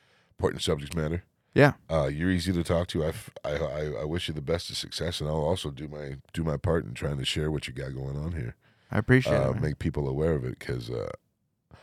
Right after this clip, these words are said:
Speaker 1: I feel, like I said, I feel like the message is good, and I also like, the one thing that stuck out to me, uh, was you saying that,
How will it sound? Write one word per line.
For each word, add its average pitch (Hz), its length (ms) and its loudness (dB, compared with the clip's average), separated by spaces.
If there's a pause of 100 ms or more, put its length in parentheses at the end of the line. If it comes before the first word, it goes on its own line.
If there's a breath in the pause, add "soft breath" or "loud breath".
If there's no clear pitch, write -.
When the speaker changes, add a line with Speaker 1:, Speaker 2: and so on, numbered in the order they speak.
(1120 soft breath)
Speaker 1:
I 82 100 0
feel, 90 260 4
like 76 200 0
I 80 40 0
said, 85 180 4
I 64 80 0
feel 82 160 0
like 69 120 -2
the - 80 -10
message 67 360 -4
is 65 120 -8
good, 69 280 -6 (300)
and 69 180 -8
I 65 180 -6
also 82 360 0
like, 71 420 -2
the 80 140 -8
one 80 180 -4
thing 82 240 -8
that 76 220 -10
stuck 76 260 -6
out 78 160 -2
to - 120 -12
me, 73 240 -4 (1500)
uh, 76 220 -4
was 71 340 -4
you 78 80 -2
saying 73 360 -2
that, 69 140 -8